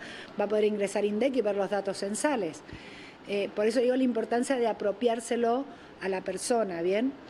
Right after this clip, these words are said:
No obstante, la ley de secreto estadístico y junto al decreto de, eh, día feriado nacional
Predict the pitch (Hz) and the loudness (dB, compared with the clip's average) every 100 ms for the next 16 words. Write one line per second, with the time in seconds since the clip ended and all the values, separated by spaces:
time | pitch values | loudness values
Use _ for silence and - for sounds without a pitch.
0 | - - - - - - - 247 285 285 | -18 -20 -20 -20 -20 -8 0 4 4 2
1 | 311 302 277 233 214 185 196 247 240 240 | 2 4 4 2 0 2 2 4 4 2
2 | - 175 151 175 180 190 - 214 240 - | -2 -8 -8 -8 -6 -4 0 0 0 -2
3 | 214 - 190 208 - - - - - - | -6 -2 -2 -2 -6 -18 -20 -20 -20 -8
4 | - 185 202 208 214 202 202 196 240 233 | -4 -2 0 2 0 0 0 2 2 2
5 | 196 185 190 214 202 - 180 180 175 208 | -2 -2 2 2 2 0 -4 -4 -2 0
6 | 208 202 185 175 165 - - - - - | 2 0 0 -2 -6 -12 -18 -20 -20 -20
7 | - - - - 190 190 196 190 190 - | -20 -20 -16 -6 0 2 2 0 -2 -2
8 | 233 233 208 | 0 2 0